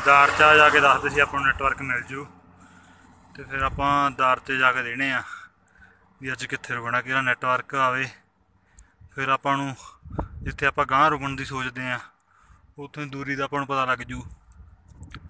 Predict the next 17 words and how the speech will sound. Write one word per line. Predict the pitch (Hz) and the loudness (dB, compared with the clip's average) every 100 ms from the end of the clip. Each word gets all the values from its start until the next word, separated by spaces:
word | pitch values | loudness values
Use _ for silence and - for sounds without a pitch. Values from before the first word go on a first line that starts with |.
| 127 | -4
ਦਾਰਚੇ | 127 127 120 | 2 2 0
ਤੋਂ | 127 135 | -10 -8
ਕਿੰਨੀ | 131 127 127 | -8 -6 -6
ਅੱਗੇ | 123 127 | -2 -2
ਆ, | 123 - - - - - - - | -2 -4 -12 -14 -8 -8 -10 -12
ਫਿਰ | 143 | -8
ਦਾਰਚਾ | 135 131 127 135 135 | 0 2 2 0 -4
ਥੋੜ੍ਹੀ | 127 143 | -6 -6
ਜਿਹੀ | 139 | -6
ਅੱਗੇ | 120 | -6
ਰੁਕ | 123 113 | -8 -8
ਜਾਂਗੇ। | 107 104 - - - - - - - _ _ _ _ _ _ - _ _ _ - - - _ - - - - _ - - | -12 -16 -20 -18 -14 -12 -10 -10 -12 _ _ _ _ _ _ -20 _ _ _ -20 -20 -20 _ -20 -20 -18 -18 _ -20 -12
ਦਾਰਚਾ | 139 139 139 - 156 | 0 2 2 0 0
ਪਹੁੰਚ | 147 143 147 | 0 -2 -6
ਗਏ | 165 180 | -6 -6
ਸੀ | 151 | 0
ਆਪਾਂ। | 151 - 151 | 0 2 0